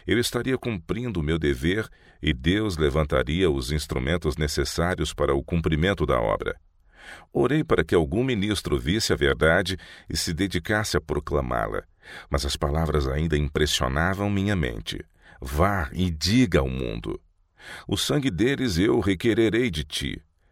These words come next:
Tentei me justificar com o Senhor por não sair a proclamar essa mensagem ao mundo. Disse ao Senhor que eu não estava acostumado a falar em público,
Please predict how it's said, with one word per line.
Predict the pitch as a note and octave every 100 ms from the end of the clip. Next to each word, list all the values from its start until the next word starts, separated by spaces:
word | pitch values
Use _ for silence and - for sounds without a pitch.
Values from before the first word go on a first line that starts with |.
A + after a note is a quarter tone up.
| _ _ _ -
Tentei | C#2 C#2+ F2+
me | E2+ D#2
justificar | E2+ E2 D#2 D2+ D2+ E2+ E2
com | D#2 D#2
o |
Senhor | - D2 C#2+ F#2+
por | E2+ C#2+ B1
não | E2
sair | D#2+ - A#1+ E2 F#2+
a |
proclamar | - C2+ - C2 C2 E2+
essa | D2 D2+
mensagem | D2 C#2 - F2+ F2 C#2+
ao | A#1+ B1
mundo. | A#1+ A#1 G1+ - - - - - -
Disse | E2+ C3+ D#3
ao | -
Senhor | - F2+ G#2 C3
que | - F2
eu | E2+ B2+
não | G2+ C#2
estava | C#2 - G#2+ E2+
acostumado | F2+ - D#2 D#2 G2+
a | E2
falar | - B1 F2+
em | E2+
público, | D#2 - A#2 D#2 B1 -